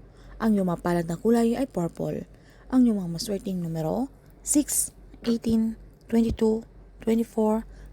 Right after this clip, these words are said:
twenty-seven at thirty-four. Para sa mataong Scorpio,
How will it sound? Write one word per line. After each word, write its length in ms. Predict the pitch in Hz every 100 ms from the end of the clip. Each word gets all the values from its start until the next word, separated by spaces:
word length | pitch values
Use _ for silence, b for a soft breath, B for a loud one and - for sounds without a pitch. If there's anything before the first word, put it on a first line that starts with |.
| -
twenty-seven 480 | 302 277 226 196 190
at 160 | 180 -
thirty-four. 720 | - 175 170 - 170 160 - - - - - - - - - - - - - - B B B B B B B - -
Para 160 | 311
sa 160 | 339 269
mataong 320 | 196 175 175
Scorpio, 720 | 180 - 185 170 180 185 240